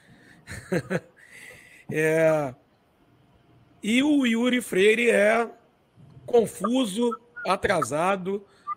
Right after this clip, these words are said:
A live estava marcada para dezenove horas.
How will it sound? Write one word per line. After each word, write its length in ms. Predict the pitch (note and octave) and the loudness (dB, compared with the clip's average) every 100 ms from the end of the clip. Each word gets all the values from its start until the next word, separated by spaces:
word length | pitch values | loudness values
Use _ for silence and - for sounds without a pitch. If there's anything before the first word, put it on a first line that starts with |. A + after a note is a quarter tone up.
| - | -10
A 120 | F3 | -6
live 340 | E3+ F3 F3+ | 0 2 0
estava 240 | D#3+ F3 E3 | -2 -4 -4
marcada 540 | E3 D3 - D3+ D3+ | -4 -8 -8 -6 -6
para 420 | D3+ D3 D3 C#3 | -4 -4 -2 -4
dezenove 580 | C3 C#3 F3+ E3 F3 G3 | -6 -2 -2 0 -2 -2
horas. 540 | F#3+ F3+ G3 G#3 - | -2 0 0 -2 -4